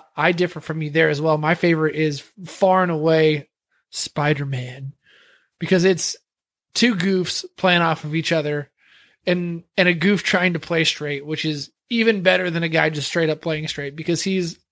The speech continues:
he bounces off of Deadpool really well. And now they have their own series together. It's fantastic.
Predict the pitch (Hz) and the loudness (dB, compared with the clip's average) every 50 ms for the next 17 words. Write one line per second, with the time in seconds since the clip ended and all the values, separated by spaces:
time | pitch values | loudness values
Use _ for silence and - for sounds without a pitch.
0 | _ _ _ _ _ - 190 185 175 190 196 196 170 175 180 190 175 165 165 156 | _ _ _ _ _ -4 -2 2 2 2 2 2 2 2 2 2 2 2 0 0
1 | 165 160 160 151 165 165 160 156 165 160 160 151 151 147 143 147 156 151 _ _ | 0 0 0 0 -4 -4 -4 -2 -2 -2 -2 -2 -2 -2 -4 -4 -6 -8 _ _
2 | - - - - - _ _ - 185 196 220 226 233 190 208 202 202 214 214 202 | -20 -20 -20 -20 -20 _ _ -2 0 2 4 4 4 4 4 4 2 0 0 0
3 | - - 220 254 240 - - - 151 135 131 135 143 - - 175 170 160 - 170 | 0 0 0 2 0 0 -2 -4 -8 -6 -6 -8 -6 -2 0 0 0 0 0 0
4 | 180 170 - - 135 - | -2 -2 -4 -10 -16 -20